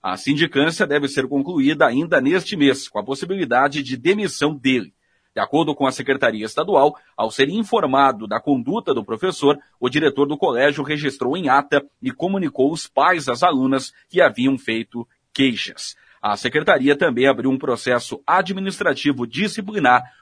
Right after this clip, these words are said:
contra o professor. E o se-, e o caso segue com acompanhamento da polícia e agora aguardando, né, este posicionamento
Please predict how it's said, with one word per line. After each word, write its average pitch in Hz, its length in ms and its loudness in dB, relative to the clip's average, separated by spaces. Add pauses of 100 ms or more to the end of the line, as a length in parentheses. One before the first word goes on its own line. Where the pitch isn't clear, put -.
contra 135 540 2 (100)
o 202 220 -2
professor. 160 760 -4
E 135 100 -8
o 156 40 -8
se-, 127 320 0
e 139 100 -2
o 156 60 -2
caso 127 360 2 (200)
segue 127 340 0
com 131 200 0
acompanhamento 131 760 0 (260)
da 135 140 4
polícia 139 580 -4
e 214 120 -10
agora 131 260 2
aguardando, 127 560 2
né, 110 80 -2
este 120 140 -6
posicionamento 127 720 -2